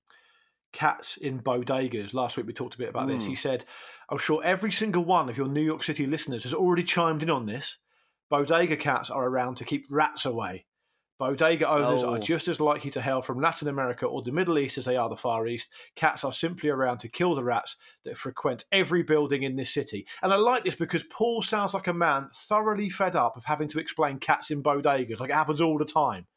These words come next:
Speaker 1: So
Speaker 2: <laughs>
Speaker 1: I
Speaker 2: Cats and
Speaker 1: apologise for the
Speaker 2: rats.
Speaker 1: inconvenience there, Paul. You've had to do it again.
Speaker 2: Yeah. How do they, how, wh-, which cats, um, get rid of pizza rats?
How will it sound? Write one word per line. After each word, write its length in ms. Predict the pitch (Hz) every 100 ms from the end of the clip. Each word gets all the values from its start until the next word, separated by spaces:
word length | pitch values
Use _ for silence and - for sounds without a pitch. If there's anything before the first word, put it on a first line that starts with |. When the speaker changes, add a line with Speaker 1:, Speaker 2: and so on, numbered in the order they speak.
| _ _ _ - 139 - -
Speaker 1:
So 140 | 156
Speaker 2:
<laughs> 0 |
Speaker 1:
I 60 | 139
Speaker 2:
Cats 120 | 139
and 140 | 156 175
Speaker 1:
apologise 380 | 214 196 180
for 80 | 170
the 60 | 160
Speaker 2:
rats. 120 | 156
Speaker 1:
inconvenience 320 | 147 156 147
there, 140 | 143 120
Paul. 160 | 143
You've 120 | 147
had 120 | 151 151
to 60 |
do 120 | 151
it 80 | 147
again. 320 | 143 127 104 92 _ _ _ _ _ _ _
Speaker 2:
Yeah. 300 | - 131 123 107 _
How 180 | - 202
do 160 | 208
they, 80 | 208
how, 160 | 165 175
wh-, 380 | 156 165 175 -
which 180 | 190
cats, 460 | - 190 180 - - - 147
um, 340 | 147 147 139
get 160 | 143 147
rid 80 |
of 100 | 139 131
pizza 260 | 160 -
rats? 460 | 117 95 - - -